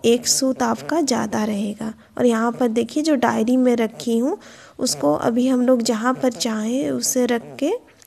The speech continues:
सिलाई शुरू कर सकते हैं। जैसे कि वो हैवी है तो आपका स्लिप नहीं होगा।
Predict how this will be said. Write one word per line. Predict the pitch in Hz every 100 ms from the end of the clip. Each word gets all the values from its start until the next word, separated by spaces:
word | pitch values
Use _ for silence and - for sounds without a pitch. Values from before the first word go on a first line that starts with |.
| -
सिलाई | - 247 214 233
शुरू | 233 247 233
कर | 233 247
सकते | - 254 -
हैं। | 277
जैसे | 254 247 - 277
कि | 277
वो | 277 269
हैवी | 240 226 220 240 240 240
है | 233 - - - - -
तो |
आपका | 247 240 269
स्लिप | 254 - 240 262 254
नहीं | 233 220 214
होगा। | 208 202 262